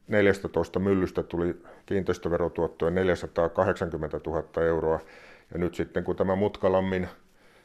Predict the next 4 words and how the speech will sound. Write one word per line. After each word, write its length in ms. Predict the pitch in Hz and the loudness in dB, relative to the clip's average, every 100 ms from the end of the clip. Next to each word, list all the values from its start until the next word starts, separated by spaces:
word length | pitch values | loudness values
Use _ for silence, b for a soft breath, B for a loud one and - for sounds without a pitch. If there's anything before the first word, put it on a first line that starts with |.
| _ | _
ja 120 | 87 | -2
Kaukasen 640 | 87 101 101 98 98 98 90 - | 6 8 10 8 4 4 0 -4
tuulipuistot 680 | 104 101 95 92 90 - 92 | 0 2 2 2 0 0 0
rakentuvat, 720 | 107 98 95 85 87 87 - | 2 4 2 0 2 0 0